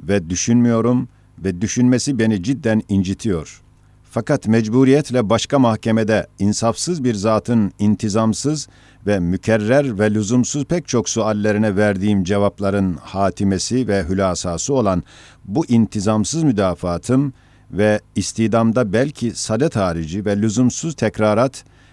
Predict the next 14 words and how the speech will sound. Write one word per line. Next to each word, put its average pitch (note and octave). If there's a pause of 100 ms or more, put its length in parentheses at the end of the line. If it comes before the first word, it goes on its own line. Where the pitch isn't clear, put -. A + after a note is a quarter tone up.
(120)
ve -
intizamsızlık A#2 (300)
ve -
aleyhime B2+
dönecek A#2+
şiddetli A#2
tabirler G#2 (360)
ve F#2
bilmediğim B2+
yeni A#2+
kanunlara A2
muhalif G2+
ifadeler F#2+
bulunabilir. F#2